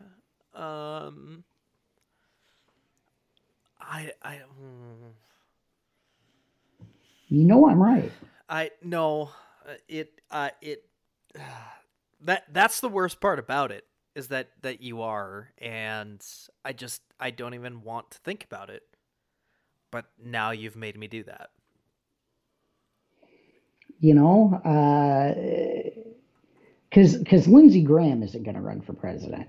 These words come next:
Speaker 2: Um, 'cause, you know, the, the turtle jokes alone would kill that. Um, but Matt Gaetz is, he is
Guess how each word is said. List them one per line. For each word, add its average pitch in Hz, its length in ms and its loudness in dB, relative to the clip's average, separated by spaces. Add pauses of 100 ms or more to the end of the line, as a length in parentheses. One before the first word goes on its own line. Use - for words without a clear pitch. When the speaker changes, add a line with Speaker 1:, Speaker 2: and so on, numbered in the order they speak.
(580)
Speaker 2:
Um, 117 680 0 (1080)
'cause, - 340 4
you 214 840 2
know, 147 360 6
the, 165 540 0
the 165 160 4
turtle 180 320 6
jokes 143 320 0
alone 117 380 -4
would 104 160 -8
kill 98 300 -4
that. 117 360 -6 (960)
Um, 160 840 6
but 170 160 2
Matt 214 320 6
Gaetz 156 560 4
is, 156 560 2
he 233 680 6 (140)
is 151 360 2